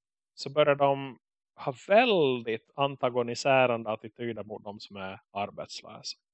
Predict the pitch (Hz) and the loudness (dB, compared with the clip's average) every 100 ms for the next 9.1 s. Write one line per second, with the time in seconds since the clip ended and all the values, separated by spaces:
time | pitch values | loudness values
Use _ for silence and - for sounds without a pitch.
0 | _ _ - - - 123 - _ _ _ | _ _ -20 -16 -6 -6 -6 _ _ _
1 | _ _ 123 127 139 147 143 139 - _ | _ _ -4 0 4 6 6 4 0 _
2 | _ _ - - 151 139 135 196 214 190 | _ _ -10 0 2 2 4 4 4 2
3 | 175 - - - _ _ - 240 247 185 | -4 -6 -20 -20 _ _ 2 6 8 6
4 | 160 147 147 135 123 143 139 131 - 160 | 4 4 4 4 0 4 4 2 -6 -20
5 | _ _ _ _ _ 139 151 139 - _ | _ _ _ _ _ 2 2 2 -4 _
6 | _ _ _ _ _ 113 135 - 165 180 | _ _ _ _ _ -8 -4 2 6 6
7 | - 147 - 127 - 139 131 - 131 110 | 4 -2 0 -2 2 0 0 -4 -2 -2
8 | 110 - - 127 120 127 131 - - 120 | -4 -10 -10 -4 -2 0 -2 -4 -4 -2